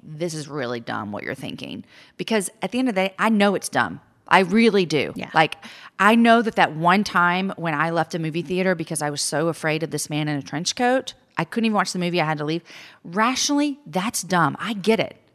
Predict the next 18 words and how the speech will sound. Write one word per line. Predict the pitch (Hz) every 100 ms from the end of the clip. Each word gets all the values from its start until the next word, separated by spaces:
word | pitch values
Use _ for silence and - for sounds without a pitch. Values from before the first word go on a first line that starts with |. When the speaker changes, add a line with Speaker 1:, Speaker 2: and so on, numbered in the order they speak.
| _ _ _ _ _ _ _ _ _ _ _ _ -
Speaker 1:
I | 165
still | - 214 240
left | 202 196 -
a | 175
movie | 202 220
theater | - - 123 -
because | 151 156
I |
was | 147 -
so | - - 156
afraid. | 151 - - - - _ _ _ _ _ _ _ _ _ _ - - -
And | 208
I | 240
made | 247 240
Aaron | 233 214
leave | 202 185
with | 190 -
me, | 143 143